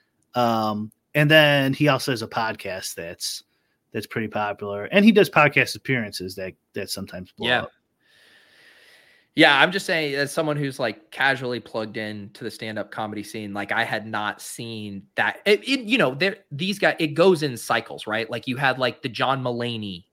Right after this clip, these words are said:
Speaker 2: is, is hot kind of cycle where, you know, like,
Speaker 1: Yeah.
Speaker 2: two to three years, like, he's untouchable. Uh, and then you leave your wife to hook up with Olivia Munn, and then you're not as popular. Um,
Speaker 1: Yeah, he was funny around coke. Let's be honest. He needs to, he needs to go back. I'm kidding.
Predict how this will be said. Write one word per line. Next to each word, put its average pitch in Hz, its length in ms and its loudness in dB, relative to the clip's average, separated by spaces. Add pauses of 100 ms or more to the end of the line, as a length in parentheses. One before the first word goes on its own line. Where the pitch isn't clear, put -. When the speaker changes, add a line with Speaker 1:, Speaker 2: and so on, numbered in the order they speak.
(140)
Speaker 2:
is, 107 640 -6
is 123 180 -6
hot 110 360 -2 (200)
kind 131 220 0
of 107 80 -4
cycle 107 460 -2
where, 113 160 0
you 113 140 -4
know, 107 100 -6
like, 101 160 -6
Speaker 1:
Yeah. - 60 -14
Speaker 2:
two 135 120 -2
to - 0 -
three 131 220 -6
years, 113 260 -4
like, 101 140 -10
he's 120 180 -8
untouchable. 101 800 -8 (340)
Uh, 101 400 -2 (100)
and 107 200 -8
then 104 340 -8
you 104 320 -6
leave 107 180 -6
your 104 120 -6
wife 104 260 -6
to 110 80 -10
hook 101 160 -8
up 101 140 -8
with 101 80 -8
Olivia 110 320 -6
Munn, 247 260 2
and 160 100 0
then 135 120 -2
you're 120 100 -4
not 104 180 -4
as 95 80 -10
popular. 73 440 -8 (160)
Um, 107 560 0 (160)
Speaker 1:
Yeah, 190 140 8
he 196 100 6
was 262 120 6
funny 262 260 4
around 233 240 6
coke. - 420 -4
Let's 139 180 -8
be 170 180 2
honest. 156 500 0 (220)
He 143 100 -6
needs 151 260 -2
to, 131 220 2
he 143 140 -4
needs 151 200 -2
to 139 80 -10
go 143 120 0
back. 143 260 2
I'm 143 120 2
kidding. 139 280 4